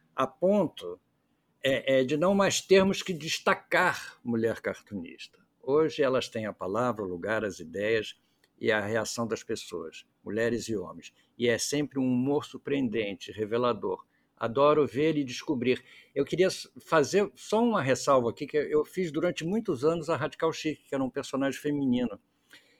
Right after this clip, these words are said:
E hoje, é, eu não me sinto mais,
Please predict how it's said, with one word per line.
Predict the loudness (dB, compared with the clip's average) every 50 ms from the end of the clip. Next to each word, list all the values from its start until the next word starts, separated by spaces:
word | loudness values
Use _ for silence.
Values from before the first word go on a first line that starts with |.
| _ _ 2
E | 6 8
hoje, | 10 12 12 12 12 10 6 4 -2 -4 -6 -6 -8 _ _ _ _ _ _ _ _ _ _
é, | 0 2 2 2 2 2 4
eu | 4 4
não | 6 4
me | 4 4 4
sinto | 2 2 2 2 2 4 4 4
mais, | 4 6 6 6 4 4 2 0